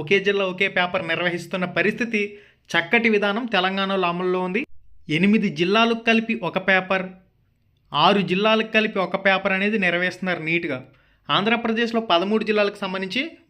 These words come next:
మూడు జిల్లాలకు ఒక పేపర్, మూడు జిల్లాలకు ఒక పేపర్ నిర్వహించే అవకాశం ఉంది. పదమూడు జిల్లాలైనా సరే మూడు జిల్లాలకు ఒక పేపర్ నిర్వహించే అవకాశం ఉంది. కాబట్టి దీనికి అనుగుణంగా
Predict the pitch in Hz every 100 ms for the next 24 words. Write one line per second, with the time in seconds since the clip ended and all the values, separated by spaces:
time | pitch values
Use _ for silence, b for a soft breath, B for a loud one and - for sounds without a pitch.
0 | 156 190 196 196 196 214 208 185 185 185
1 | 180 190 185 b b b b _ _ -
2 | 156 196 156 180 208 220 214 190 - 185
3 | 185 202 170 175 190 214 175 170 220 220
4 | 185 214 160 - 151 175 190 170 190 185
5 | 185 185 185 185 185 285 - 165 180 175
6 | 190 190 185 185 180 185 180 180 175 175
7 | 180 175 165 160 180 185 180 180 175 175
8 | 277 - B B B - 127 214 220 208
9 | 208 214 208